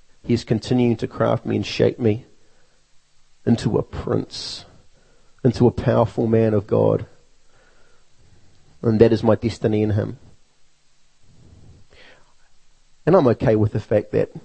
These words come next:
he has something similar for you. I'm happy to share some of the power. Turns out there's a, there's a lot to go around.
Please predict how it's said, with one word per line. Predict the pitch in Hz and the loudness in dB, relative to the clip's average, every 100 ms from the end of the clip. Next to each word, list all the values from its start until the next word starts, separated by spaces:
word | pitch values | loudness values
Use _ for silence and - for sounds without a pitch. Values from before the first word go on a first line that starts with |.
| - _ - - | -20 _ -20 -10
he | - | 0
has | 107 110 | 2 2
something | 110 113 - | -2 -4 -4
similar | 120 104 107 | -2 0 0
for | 107 | -2
you. | 101 98 92 113 - _ _ - - _ - - - - - - - - - - - - - - - | -4 -4 -6 -12 -20 _ _ -20 -20 _ -20 -20 -20 -20 -20 -20 -20 -20 -20 -20 -20 -20 -20 -20 -2
I'm | 127 | 2
happy | 123 113 | 2 0
to | |
share | 101 120 110 | -4 -4 -4
some | - 110 | -2 -2
of | |
the | 110 | -2
power. | - 107 107 113 - - - - - - - - _ _ - _ _ - - _ _ - - - | 0 0 -2 -6 -10 -20 -20 -20 -20 -20 -20 -20 _ _ -20 _ _ -20 -20 _ _ -20 -20 -2
Turns | - 120 | 2 4
out | 117 117 | 6 4
there's | 120 107 | 2 2
a, | 120 110 120 - | 4 4 2 -6
there's | 110 | -2
a | 113 | 2
lot | 113 - | 2 2
to | 127 | -2
go | 120 | 2
around. | 113 110 113 110 113 | 2 2 0 -2 -6